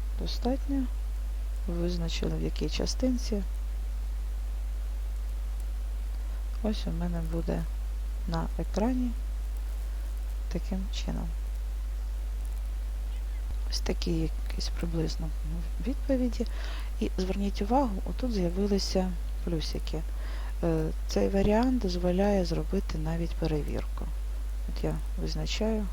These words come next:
що це питання. Якщо сюди натискають,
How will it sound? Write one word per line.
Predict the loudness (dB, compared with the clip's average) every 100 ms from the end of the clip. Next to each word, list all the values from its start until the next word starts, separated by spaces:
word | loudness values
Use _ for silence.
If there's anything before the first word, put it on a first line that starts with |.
| -2 -2 -2 -2 -2 -2 -2 -2 -2 -2 -2 -2 -2 -2 -2 -2 -2 -2 -2 -2 -2 -2 -2 -2 -2 -2 -2 -2 -2 0
що | 0 0
це | 2 0
питання. | 0 0 2 4 4 2 0 -2 -2 -2 -2 -2 -2 -2 -2 -2 -2 -2
Якщо | 0 0 0
сюди | 0 0 0
натискають, | -2 -2 0 2 2